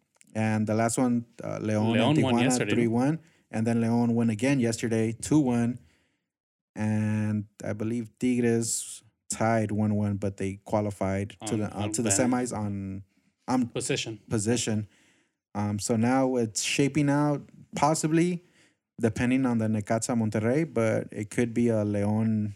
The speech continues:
Speaker 1: America semifinals, and that should be interesting 'cause León has been
Speaker 2: On a tear.
Speaker 1: They've been the best team in the league. Like,
Speaker 2: Yep.
Speaker 1: literally, like, just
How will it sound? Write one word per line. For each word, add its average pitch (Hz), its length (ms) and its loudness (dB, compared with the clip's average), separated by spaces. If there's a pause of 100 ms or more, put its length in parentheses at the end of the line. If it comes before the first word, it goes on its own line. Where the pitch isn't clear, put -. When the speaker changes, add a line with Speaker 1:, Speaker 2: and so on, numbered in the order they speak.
(200)
Speaker 1:
America 113 600 -2 (800)
semifinals, 135 760 0 (240)
and 104 240 -2
that 113 140 0
should 117 180 -6
be 107 100 0
interesting 107 380 -2
'cause 98 180 -4
León 101 300 0
has 110 320 0
been 110 480 0 (500)
Speaker 2:
On 147 140 2
a 139 40 2
tear. 139 240 -2 (520)
Speaker 1:
They've 123 240 2
been 156 200 4
the 139 60 -6
best 135 240 2
team 143 140 0
in 127 80 2
the 104 60 0
league. 117 280 -2 (120)
Like, 123 160 4
Speaker 2:
Yep. 127 80 0
Speaker 1:
literally, 151 320 4
like, 113 180 2
just 120 220 0